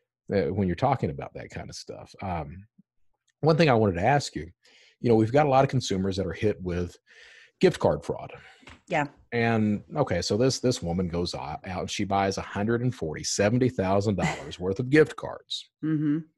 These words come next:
Speaker 2: And that's just one example. I
Speaker 1: Right.
Speaker 2: mean, that company's been hit so much more. And so
Speaker 1: Sure.
Speaker 2: have so many other retailers. Like,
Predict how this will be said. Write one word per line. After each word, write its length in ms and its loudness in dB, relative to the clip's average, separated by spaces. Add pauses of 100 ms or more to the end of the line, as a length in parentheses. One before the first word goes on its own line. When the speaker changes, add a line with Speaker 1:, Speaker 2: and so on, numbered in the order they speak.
(160)
Speaker 2:
And 100 2
that's 160 4
just 120 2
one 320 6
example. 720 6
I 100 -2
Speaker 1:
Right. 100 4
Speaker 2:
mean, 100 -2
that 260 2
company's 320 -2
been 140 -2
hit 320 -4 (720)
so 180 2
much 220 2
more. 240 6
And 200 2
so 180 0
Speaker 1:
Sure. 80 2
Speaker 2:
have 100 0
so 540 -4
many 200 -2
other 220 -4
retailers. 680 -8
Like, 220 -4